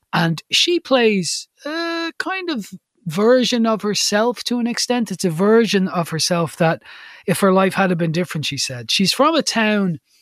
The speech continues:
in Kansas called Manhattan. Yes, there is a Manhattan in Kansas, and it's a small city, big town in Kansas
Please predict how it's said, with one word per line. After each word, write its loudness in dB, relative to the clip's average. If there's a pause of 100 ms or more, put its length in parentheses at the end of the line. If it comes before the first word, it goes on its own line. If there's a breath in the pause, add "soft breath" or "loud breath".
(200)
in -2
Kansas -2
called 0
Manhattan. -2 (240 soft breath)
Yes, 0
there 0
is 0
a -2
Manhattan -4
in -6
Kansas, -8
and 0
it's -2
a 2 (340 loud breath)
small 4
city, 0 (360 loud breath)
big 2
town 0 (340 loud breath)
in -2 (240)
Kansas 0